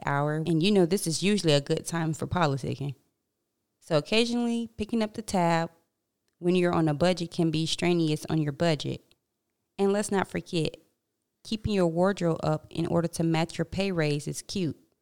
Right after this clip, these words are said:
but just make sure your bank account looks better than your closet. It's like you're getting promoted because you're doing the dang thing, and you're getting bonuses because you're just that loyal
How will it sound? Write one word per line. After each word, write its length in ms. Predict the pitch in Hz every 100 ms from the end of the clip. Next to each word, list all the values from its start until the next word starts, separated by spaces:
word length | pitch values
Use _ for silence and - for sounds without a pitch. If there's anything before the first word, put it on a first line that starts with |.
| _ _ -
but 100 | 147
just 240 | 180 202
make 180 | 202 202
sure 160 | -
your 200 | 196 170
bank 260 | 147 175 196
account 400 | 160 - 160 -
looks 220 | 156 -
better 200 | 156 160
than 160 | 151 151
your 120 | 151
closet. 520 | - 165 143 - 131 - _ _ _ _ _ -
It's 120 | 240
like 160 | 277
you're 80 | 247
getting 260 | 190 214 190
promoted 540 | 180 170 160 151 151
because 260 | 156 180 170
you're 80 | 160
doing 300 | 165 175 160
the 60 |
dang 320 | 135 135 135
thing, 440 | 135 139 135 147 135 _ _ _ _ _ -
and 140 | 180
you're 80 | 180
getting 300 | 165 202 160
bonuses 520 | 175 208 196 160 156
because 300 | 165 - 165
you're 100 | 175
just 300 | 160 175 170
that 260 | 170 - 151
loyal 440 | 185 180 151 147